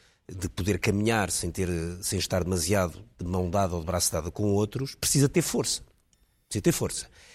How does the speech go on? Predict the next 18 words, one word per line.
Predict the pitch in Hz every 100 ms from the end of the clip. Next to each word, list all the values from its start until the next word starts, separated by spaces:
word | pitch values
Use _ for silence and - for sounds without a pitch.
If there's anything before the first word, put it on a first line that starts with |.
| -
E | 107
aquilo | 113 220
que | 185 165
eu, | 131
que | -
eu | 127
me | 110
pergunto | 113 95 87 101 107
é | 82 -
se | - - 127
o |
facto | 107 - 190 190 - 117
de | 107
estar | - - 110 95
já | - 92 120 127 92 95
neste | 104 104 -
momento | 98 90 80 - - _
a, | 104 95